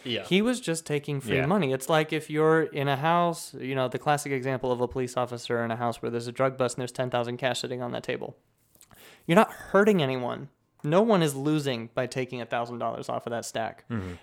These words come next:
Speaker 2: And that's kind of what these banks were doing, or these, this specific job
Speaker 3: Mm-hmm.
Speaker 2: role at the bank. You know, he was just
Speaker 3: Mm-hmm.
Speaker 2: taking advantage of what he knew was a broken system.
Speaker 1: Mm-hmm.
Speaker 3: Mm-hmm. Yeah, it's
Speaker 2: And it's
Speaker 3: just
Speaker 2: just a
Speaker 3: a,
Speaker 2: flaw in
Speaker 3: it's
Speaker 2: human
Speaker 3: just a
Speaker 2: nature.
Speaker 3: string of, uh,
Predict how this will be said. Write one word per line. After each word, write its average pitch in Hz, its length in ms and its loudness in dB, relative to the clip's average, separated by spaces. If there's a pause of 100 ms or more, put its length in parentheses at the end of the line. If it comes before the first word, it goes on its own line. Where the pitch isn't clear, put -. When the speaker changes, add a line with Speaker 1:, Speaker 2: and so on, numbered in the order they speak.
Speaker 2:
And 123 80 -4
that's 131 140 0
kind 139 160 0
of 131 80 0
what 135 240 0
these 127 180 -6
banks 156 320 -2
were 135 80 0
doing, 107 340 -4 (220)
or 117 320 -2 (640)
these, 120 300 -6 (180)
this 127 160 -2
specific - 600 -6 (380)
job 117 260 2
Speaker 3:
Mm-hmm. 120 60 0
Speaker 2:
role 117 220 0
at 123 220 -2
the - 60 -8
bank. 113 300 -8
You 131 60 -8
know, 120 100 -4
he 131 120 -4
was 139 140 -2
just 123 340 -6 (120)
Speaker 3:
Mm-hmm. 98 260 -6
Speaker 2:
taking 131 360 -2
advantage 135 420 2
of 123 280 -2
what 135 260 0
he 147 220 -2
knew 170 340 4
was 135 200 -4
a 131 60 -2
broken 139 400 2
system. - 440 -8 (140)
Speaker 1:
Mm-hmm. 95 200 -6
Speaker 3:
Mm-hmm. 95 100 -4 (1120)
Yeah, 117 240 4 (100)
it's - 40 -20
Speaker 2:
And 113 120 0
it's 143 140 0
Speaker 3:
just - 20 0
Speaker 2:
just 147 120 2
a 117 140 6
Speaker 3:
a, 110 40 6
Speaker 2:
flaw 135 200 8
in 127 80 4
Speaker 3:
it's 131 80 2
Speaker 2:
human 120 220 4
Speaker 3:
just - 20 4
a 120 40 4
Speaker 2:
nature. 117 220 0
Speaker 3:
string 117 340 2
of, 110 420 -2
uh, 98 360 -2